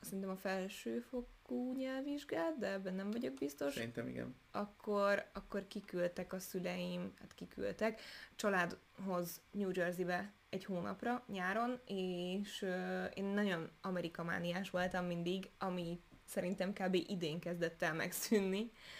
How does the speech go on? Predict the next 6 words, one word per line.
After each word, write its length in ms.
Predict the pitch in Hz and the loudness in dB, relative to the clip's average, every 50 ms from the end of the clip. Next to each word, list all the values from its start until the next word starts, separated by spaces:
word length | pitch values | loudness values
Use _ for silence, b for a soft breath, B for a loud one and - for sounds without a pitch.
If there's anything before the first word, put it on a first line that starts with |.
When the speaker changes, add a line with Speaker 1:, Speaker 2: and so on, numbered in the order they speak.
| B B B B B B B B - | B B B B B B B B 0
Speaker 1:
Ö, 380 | 196 196 185 180 180 175 175 - - - - | 2 4 4 6 4 4 2 -2 -4 -6 -2
már 220 | 202 202 196 190 | 2 4 4 6
Amerikát 460 | 196 196 180 160 - - 175 175 180 | 4 4 2 2 0 2 0 0 2
nem 140 | 196 180 170 160 | 0 0 0 0
látom 340 | 156 170 165 - 170 170 | 0 0 0 0 -2 0
ilyen 300 | 170 165 165 165 160 - | 0 0 0 -2 -4 -4